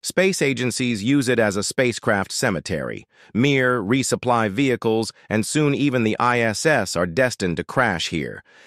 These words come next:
And because no one lives here, the risks are minimized. But here's the strange part.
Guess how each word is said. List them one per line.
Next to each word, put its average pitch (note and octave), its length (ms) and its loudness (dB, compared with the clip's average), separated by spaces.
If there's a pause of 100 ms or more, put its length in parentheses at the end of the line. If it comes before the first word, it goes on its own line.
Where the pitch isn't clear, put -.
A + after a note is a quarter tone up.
(100)
And A#2+ 100 0
because A#2+ 360 2
no D#3 180 4
one C3+ 240 0
lives D#3+ 260 0
here, F#2+ 300 0 (160)
the A2 140 2
risks B2 420 0
are G#2 140 4
minimized. F2+ 840 -2 (760)
But C3+ 120 0
here's F#3 300 4
the C#3 100 0
strange D3+ 560 0
part. C#2+ 340 -4